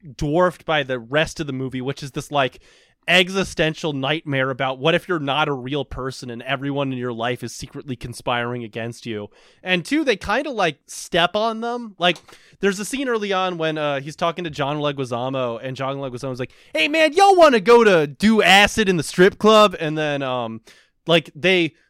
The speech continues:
they have Jesse Eisenberg, who is not much of a comic talent, um, as this in Zombieland proved. Uh, he just goes,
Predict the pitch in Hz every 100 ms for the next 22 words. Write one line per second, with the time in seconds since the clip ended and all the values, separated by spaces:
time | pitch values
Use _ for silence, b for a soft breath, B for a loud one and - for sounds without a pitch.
0 | b - 160 190 - 190 - 202 156 160
1 | 156 139 135 123 - 139 127 120 135 127
2 | - _ 151 131 139 135 - 131 127 123
3 | 131 110 107 101 _ - 123 117 107 -
4 | 107 107 104 95 - - 113 101 104 104
5 | 123 - 117 123 113 110 107 104 98 -
6 | 113 98 98 - b b b - 120 113
7 | 139 135 - 135